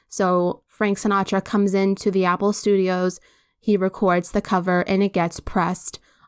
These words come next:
on, like, a forty-five or something, and it's marked as Apple One because it was the first record that got pressed by Apple, and it was only one of one. So no other copies of this were made. It was just for Maureen.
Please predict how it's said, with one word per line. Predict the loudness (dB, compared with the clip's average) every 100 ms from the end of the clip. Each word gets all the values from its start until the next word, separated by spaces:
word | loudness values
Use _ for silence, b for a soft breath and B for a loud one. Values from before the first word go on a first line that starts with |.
| 0
on, | 2 2
like, | 0 0
a | 0
forty-five | 2 2 2 0 2 2 0
or | -2
something, | -2 -2 0 -2 -2 b b
and | 0 2
it's | 2 2
marked | 2 2 0 0
as | 0 4
Apple | 4 4 4 2 2
One | 2 2 -2 -6 _ _ _ _
because | -4 0 0 2
it | 0
was | 2 2
the | 0
first | -4 -2 0 2 0 0
record | 0 2 2 2
that | 0 0
got | -2 0
pressed | 0 0 0 -2
by | 2 2 2
Apple, | 2 2 2 2 2 -2
and | 0 2 2 2 2
it | 2 4
was | 2 2 -2 -8 0
only | 2 4 4 2
one | 2 2 4 4 2 2
of | 0 0 0
one. | 2 4 2 -2 -10 _ _
So | -2 2
no | 4 4 2
other | 2 0
copies | 0 -2 0 0 0
of | 2
this | 0 0
were | 2 2
made. | 4 2 0 0
It | 0
was | -2 0
just | -2 -2
for | 0 0
Maureen. | 2 2 2 2 2